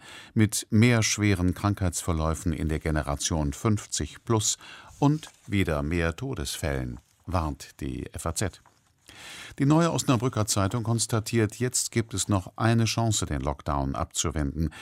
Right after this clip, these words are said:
Dazu müsste aber jeder Einzelne mithelfen, sich und seine Mitbürger wirklich zu schützen, vor allem dort, wo Menschen eng zusammenkommen. „Das größte Infektionsgeschehen spielt sich im privaten Bereich ab“,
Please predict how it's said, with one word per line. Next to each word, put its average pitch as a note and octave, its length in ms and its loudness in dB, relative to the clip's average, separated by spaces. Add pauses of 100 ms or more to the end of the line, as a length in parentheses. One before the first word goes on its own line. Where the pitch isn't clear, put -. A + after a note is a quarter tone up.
(240)
Dazu A#2+ 300 2
müsste C#3+ 320 4
aber A2+ 200 4
jeder A2+ 360 2
Einzelne G#2 420 4
mithelfen, E2 580 0 (240)
sich - 460 2
und D#2 140 -2
seine E2 260 2
Mitbürger F#2 600 4
wirklich F#2+ 440 0
zu - 140 -6
schützen, G2+ 380 0
vor - 220 -2
allem G2 260 4
dort, F2 340 2 (300)
wo B2 140 4
Menschen F#2+ 480 4
eng F2 260 0
zusammenkommen. E2+ 840 -2 (1300)
„Das - 160 4
größte E3+ 340 2
Infektionsgeschehen G#2+ 1120 2 (240)
spielt D3+ 260 2
sich C#3 160 2
im B2+ 100 6
privaten B2+ 500 0
Bereich D#2+ 460 -2
ab“, F#2+ 160 -2